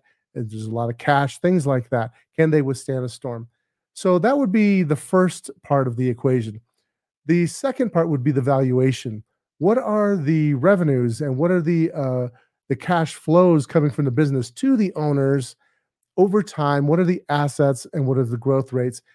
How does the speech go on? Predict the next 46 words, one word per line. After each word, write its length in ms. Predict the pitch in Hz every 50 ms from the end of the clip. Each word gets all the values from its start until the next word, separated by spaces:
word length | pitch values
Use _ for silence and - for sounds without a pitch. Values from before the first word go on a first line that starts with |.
| _ _ _ _
And 180 | 160 151 151 160 165 180
what 240 | 135 127 165 214
are 60 | 262 269
we 160 | 294 269 -
paying 480 | - - - 165 170 208 254 269 240
for 160 | 180 - - 139
that 240 | 131 127 127 - -
growth 320 | - 131 127 127 120 117
and 180 | 135 120 117 113
for 100 | 131 123
those 200 | 123 120 113 120
assets 400 | 120 120 123 117 - 120 117 -
and 120 | 120 113
for 100 | - 123
those 200 | 113 120 117 110
earnings? 400 | 117 117 110 107 107 110 110 - _ _ _ _ _ _ _ _ _ _
So 120 | - - 165
we 120 | 170 233
wanna 320 | 240 220 247 240 220 196
know, 640 | 180 170 165 170 185 190 180 175 165 165 160 160 - _ _ _ _ _
uh, 240 | - 151 135 131 135 151
like, 260 | 147 139 135 - - _
how 260 | - - 160 165 190
much 320 | 202 202 196 196 196 - 175
is 140 | 160 135
baked 400 | 120 107 101 147 156 160 165 -
into 160 | 165 143 127 139
the 120 | 135 143
cake, 360 | - - 180 196 220 190 -
if 140 | 156 117 -
you 120 | 123 117
will. 320 | 110 120 117 104 - 123 - _ _ _ _ _ _ _
So 160 | _ - 147
if 80 | 131 117
the 80 | -
valuations 680 | 123 147 151 151 147 139 143 147 147 - - 139 120 117
are 200 | - - 135 127
strong, 580 | 123 - - - 202 214 233 233 220 214 190 - _ _ _ _ _
then 300 | 165 165 165 165 175 196
your 400 | - 160 143 147 147 147 143 165 165
expected 400 | 135 - - 156 131 - 147 131
return 300 | 127 117 - 151 139 135
in 60 | 135
the 80 | 131
future 460 | 123 - 139 131 113 - 135 131 120 120 _ _ _ _ _ _ _ _
is 300 | 151 135 131 123 113 -